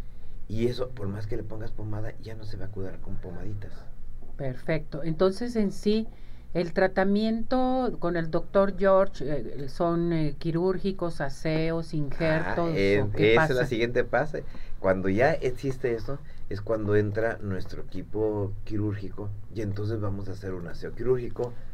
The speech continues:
Speaker 1: vamos a quitar ese otro tejido que no deja que se cicatrice de mala calidad y en ocasiones cuando ya granuló y queremos acelerar un proceso, aplicamos un injerto.
Speaker 2: Perfecto, muy bien, doctor. Eh, ahora bien,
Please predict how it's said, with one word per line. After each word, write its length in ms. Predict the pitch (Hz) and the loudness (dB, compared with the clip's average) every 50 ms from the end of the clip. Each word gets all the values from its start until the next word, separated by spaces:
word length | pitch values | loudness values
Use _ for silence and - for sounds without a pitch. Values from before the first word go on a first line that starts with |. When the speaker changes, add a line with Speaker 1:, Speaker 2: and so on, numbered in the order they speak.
| - - - - - - | -8 -10 -10 -8 -8 -2
Speaker 1:
vamos 280 | - 101 104 107 107 110 | 0 0 0 0 -2 -4
a 60 | 101 | -6
quitar 340 | - - - - 101 101 101 | -8 -10 -10 -6 -6 -2 -2
ese 260 | 104 101 101 - 101 87 - - | -2 -2 -2 -4 -4 -4 -4 -2
otro 340 | 98 104 98 - 101 101 | -2 -2 -2 0 -2 -2
tejido 480 | 98 - 95 - - - 104 104 104 101 | -2 -2 -4 -4 -6 -4 -2 -2 -2 -2
que 160 | 101 98 98 | -2 -4 -4
no 320 | 95 98 104 104 107 110 107 | -2 0 0 0 0 0 -2
deja 360 | 104 110 110 - 107 107 104 | -4 -4 -4 -4 -6 -6 -8
que 200 | - - 98 98 | -8 -8 -8 -8
se 140 | - - - | -6 -6 -6
cicatrice 680 | - - 85 - - - - - - 101 104 101 110 117 | -4 -4 -4 -2 -2 -2 -2 -2 -2 -2 -2 -2 -2 -2
de 140 | 101 95 87 | -4 -4 -4
mala 320 | 87 95 104 113 117 110 | -4 -4 -4 -2 -4 -4
calidad 560 | - 101 101 104 95 95 92 107 117 139 131 - - - - - - - - - - - - | -4 -4 -4 -4 -4 -4 -4 -2 -2 -2 -4 -4 -6 -8 -6 -4 -4 -2 -2 0 0 2 4
y 120 | 135 143 | 6 6
en 120 | 135 127 | 6 6
ocasiones 540 | 127 120 - 123 117 127 127 120 127 135 135 | 4 2 0 -2 0 0 -2 -2 0 -2 -4
cuando 300 | - - 113 110 104 98 | -4 -2 -2 -2 -2 -2
ya 160 | 98 104 104 | 0 0 0
granuló 600 | 101 107 113 110 110 104 101 101 101 104 110 104 - - | 0 -2 -4 -4 -4 -4 -2 0 0 0 0 -2 -2 -4
y 120 | - 101 | -4 -4
queremos 400 | 101 98 95 90 95 98 107 104 | -4 -4 -4 -4 -4 -4 -4 -6
acelerar 480 | 98 90 - 104 87 87 87 85 90 92 | -6 -6 -6 -6 -6 -4 -4 -2 -2 -2
un 140 | 95 95 98 | -2 -4 -4
proceso, 400 | 104 107 101 101 98 113 123 123 - - - | -2 -2 -2 -2 -2 -4 -6 -8 -8 -10 -8
aplicamos 600 | 95 90 90 98 101 101 98 98 95 87 85 - | -6 -4 -4 -4 -4 -4 -4 -4 -4 -4 -4 -6
un 140 | 85 82 82 | -6 -4 -4
injerto. 440 | - - - - - - - - - - - - - - - - - - - | -4 -6 -6 -6 -6 -6 -6 -6 -6 -4 -4 -2 -2 -2 -2 -2 -4 0 2
Speaker 2:
Perfecto, 520 | 151 143 147 - - 160 156 - - 151 | 2 2 2 2 0 0 0 0 0 2
muy 180 | 156 165 190 196 | 2 2 2 4
bien, 200 | 185 175 175 165 | 2 2 2 0
doctor. 380 | 170 160 - - 170 160 147 135 - - - - - - - - - - | -2 -2 0 2 2 2 2 0 -4 -6 -6 -6 -8 -8 -8 -8 -6 0
Eh, 180 | 165 170 175 175 | 4 4 6 8
ahora 300 | 175 175 185 190 202 202 | 8 8 8 8 6 6
bien, 320 | 196 208 208 220 214 - | 4 4 2 2 0 -2